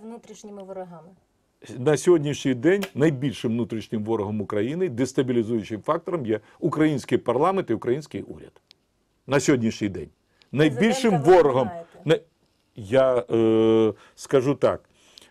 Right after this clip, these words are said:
Speaker 2: Е, до президента в мене колосальні, е, абсолютно претензії, які виходять з того,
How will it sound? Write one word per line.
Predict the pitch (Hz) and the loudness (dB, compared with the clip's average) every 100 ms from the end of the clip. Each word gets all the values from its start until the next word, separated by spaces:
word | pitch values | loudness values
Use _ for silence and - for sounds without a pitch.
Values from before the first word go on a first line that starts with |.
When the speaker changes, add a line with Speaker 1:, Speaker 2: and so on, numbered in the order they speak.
| - | -4
Speaker 2:
Е, | 110 110 107 104 104 101 101 - _ _ - | 0 2 2 2 2 0 -2 -8 _ _ -2
до | 123 170 | 0 2
президента | 170 147 156 202 170 - 101 87 _ _ - | 2 0 0 0 0 0 -2 -2 _ _ -6
в | |
мене | 120 147 | -2 0
колосальні, | 143 165 170 160 139 101 92 90 90 _ _ _ - | 0 0 0 2 2 2 -4 -10 -14 _ _ _ -4
е, | 110 104 95 | 0 0 0
абсолютно | 120 - 135 120 - 117 107 98 _ _ _ _ | -4 -2 0 0 -2 -4 -4 -8 _ _ _ _
претензії, | 139 - 127 120 139 196 - _ _ _ | -4 0 0 0 -4 -6 -8 _ _ _
які | 123 127 175 | -4 0 0
виходять | 147 - 156 135 | 0 0 0 -2
з | - | -4
того, | - 151 131 113 | 0 2 2 0